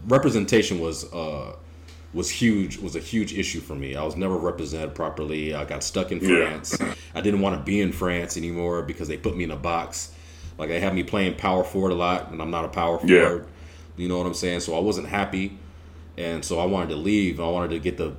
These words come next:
Speaker 1: playoffs over with and just leave. I was like, "All right, well, if I can play like this, I, I know I can play somewhere else." And then my agent was like, "Well,"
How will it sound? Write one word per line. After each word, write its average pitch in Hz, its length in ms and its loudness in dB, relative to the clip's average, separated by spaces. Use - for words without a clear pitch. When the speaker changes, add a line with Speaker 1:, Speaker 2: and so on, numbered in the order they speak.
Speaker 1:
playoffs 101 400 0
over 80 180 -2
with 80 220 -4
and 76 140 -6
just 80 200 -8
leave. 104 220 2
I 82 40 0
was 76 100 -4
like, 73 100 -6
"All 98 60 0
right, 95 160 0
well, 85 120 -2
if - 80 -6
I 101 80 -2
can 92 120 -8
play 90 160 -2
like 80 240 -4
this, 104 240 0
I, 78 80 -6
I 73 180 -10
know 78 160 -6
I 76 40 -6
can 71 100 -10
play 82 180 -6
somewhere 73 360 -6
else." 95 260 0
And 76 120 -8
then 76 80 -8
my 67 140 -6
agent 87 280 0
was 76 100 -8
like, 76 160 -4
"Well," 85 340 -2